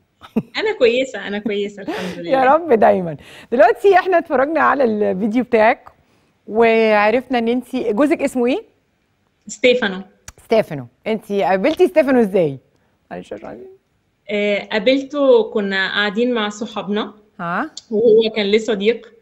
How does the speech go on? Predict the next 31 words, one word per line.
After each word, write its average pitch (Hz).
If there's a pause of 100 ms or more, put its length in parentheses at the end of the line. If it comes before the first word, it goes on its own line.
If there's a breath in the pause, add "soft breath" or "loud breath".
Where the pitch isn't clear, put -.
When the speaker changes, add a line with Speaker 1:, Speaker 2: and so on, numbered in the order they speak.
(300 soft breath)
Speaker 1:
فجم 190
سلموا 233
على 185
ناس 214
صحابنا 208
يعني، 190 (280 soft breath)
فشافني 254 (640)
وحاول 226
ب-، 185 (720)
يعني 190
بطرق 214
غريبة 220
يوصل 220
لرقم 220
تليفوني، 190 (760)
وبس، 226
وقعد 269
يكتب 269
لي 254
وانا 226
ما 247
ردش 233
ويكتب 233
وما 208
ردش 214
كده 240
يعني، 190
كانت 202
ده 240
التعارف 208
يعني. 285